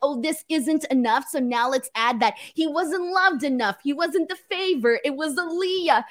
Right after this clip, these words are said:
So I feel like they're <laughs> putting on so much onto this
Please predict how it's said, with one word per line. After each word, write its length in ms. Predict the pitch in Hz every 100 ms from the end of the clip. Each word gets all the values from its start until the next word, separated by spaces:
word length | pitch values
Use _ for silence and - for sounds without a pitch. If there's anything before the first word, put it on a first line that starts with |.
| - -
So 180 | 381
I 140 | 359 -
feel 180 | 339 381
like 140 | 403 349
they're 260 | 330 381 247
<laughs> 40 |
putting 400 | - 320 339 359 -
on 240 | 294 311
so 380 | 269 - - 285
much 340 | 262 240 285 - -
onto 400 | 247 269 302 320
this 180 | 381